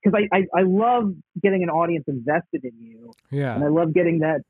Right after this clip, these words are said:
Speaker 1: that sort of juxtaposition of a, of a moment of silence when they're with you and they're so invested in you and your story and what you have to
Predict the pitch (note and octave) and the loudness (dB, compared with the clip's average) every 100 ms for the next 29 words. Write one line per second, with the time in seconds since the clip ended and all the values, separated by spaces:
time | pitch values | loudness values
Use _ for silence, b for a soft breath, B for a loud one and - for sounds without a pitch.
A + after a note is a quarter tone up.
0 | - D3+ - F3 D#3 B2+ F3+ E3 - D3+ | -2 -2 0 0 0 0 0 0 -2 -2
1 | C#3+ D#3 D#3 E3 D3 C3 C#3 B2 B2 _ | 0 0 0 0 0 0 -2 -2 -4 _
2 | _ _ _ - E3 E3+ E3+ G3 G3 E3+ | _ _ _ -2 0 2 2 2 2 0
3 | - _ F3 F3+ F3+ C#3+ C#3 - _ _ | -4 _ 2 2 0 -2 -4 -8 _ _
4 | _ _ _ _ - D#3 D#3+ D#3 D#3 D#3 | _ _ _ _ -4 0 0 0 0 0
5 | E3 - _ E3 C#3 D#3+ D3+ D#3+ A3+ - | -4 -10 _ -14 0 2 2 2 0 0
6 | F3 D3+ C#3+ D3 D3+ D#3 - G#3 G3 F#3 | 0 2 0 0 -2 -2 0 0 2 2
7 | F#3 F#3 E3+ D#3+ E3+ F#3 F3 D#3 - F#3 | 0 -2 -2 0 0 0 0 -2 -2 0
8 | F3 E3 D#3 E3 D3+ - | 0 0 -2 -2 -2 -4